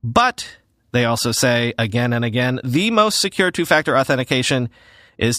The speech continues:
to use a physical security key as the second factor." Problem has been, until now, physical security keys tended to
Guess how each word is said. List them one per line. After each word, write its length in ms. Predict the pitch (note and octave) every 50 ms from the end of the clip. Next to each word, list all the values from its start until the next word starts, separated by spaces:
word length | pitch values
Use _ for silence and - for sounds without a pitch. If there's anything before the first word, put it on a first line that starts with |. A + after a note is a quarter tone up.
| - -
to 140 | C3+ C3
use 440 | A#2+ A2+ A#2+ B2+ C3 C3 C3 B2 A#2 -
a 120 | C3 C3 B2
physical 420 | - - D3+ D3 D3+ - - C#3
security 420 | - - - - - G3+ G3+ F#3+ E3+
key 460 | - - F#3 F3+ E3+ D3+ C3+ A2+ - _ _ _
as 320 | D3 D3 C#3+ C3 B2 A2+ - -
the 160 | A#2 B2 A#2 A2
second 380 | - - B2+ A2 - G#2+ -
factor." 480 | - A#2+ G2 F2+ - G#2 F2 C2 - - _ - - - - - _ _ _ _ _ _ _ _ _ _ _ _ _ _ _ _
Problem 380 | - A3+ A#3 C4 B3+ B3 A3+ A3
has 200 | G#3+ G3+ F3 D#3
been, 560 | C#3+ - A#3+ B3+ A3+ G3 F#3+ G3+ G#3+ G3+ D#3 -
until 400 | D3 D3 C#3+ - - F#3+ F#3 F3+
now, 400 | F3 F#3 F3+ F3+ F3+ F#3 F#3+ G3
physical 560 | - - F3+ E3 E3+ E3+ - F3+ E3+ D#3+ D#3+
security 400 | D3+ - D#3 - - D#3+ D#3 D3+
keys 720 | - - D#3 D3+ D3 D3 D3 D3 C#3+ C#3 - - - - - _ _
tended 360 | - - D3 C#3+ D3 D3+ C3+
to 100 | - D3+